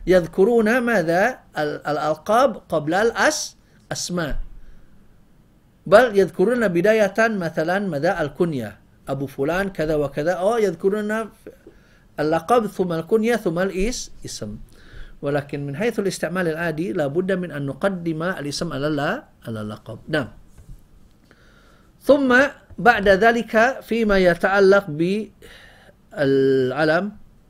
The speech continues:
يقول ابن مالك: "ومنه منقول كفضل وأسد،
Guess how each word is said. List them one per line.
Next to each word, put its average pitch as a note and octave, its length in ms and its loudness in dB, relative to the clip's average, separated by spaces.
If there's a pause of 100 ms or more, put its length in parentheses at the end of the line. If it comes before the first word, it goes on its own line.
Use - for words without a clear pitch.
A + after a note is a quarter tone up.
(2500)
يقول F3 340 8
ابن C4 160 8
مالك: A#3 420 6 (420)
"ومنه B3+ 640 4
منقول B3 800 2
كفضل A3+ 760 0
وأسد، A#3+ 600 4